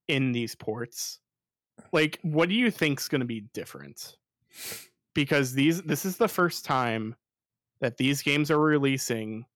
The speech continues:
without Hideo Kojima.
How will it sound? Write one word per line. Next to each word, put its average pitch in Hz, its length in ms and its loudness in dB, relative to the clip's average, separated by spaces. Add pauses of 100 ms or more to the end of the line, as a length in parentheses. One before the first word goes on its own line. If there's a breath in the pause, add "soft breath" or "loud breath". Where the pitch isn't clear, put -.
(400)
without 127 680 2 (120)
Hideo 113 680 0 (100)
Kojima. 95 480 -10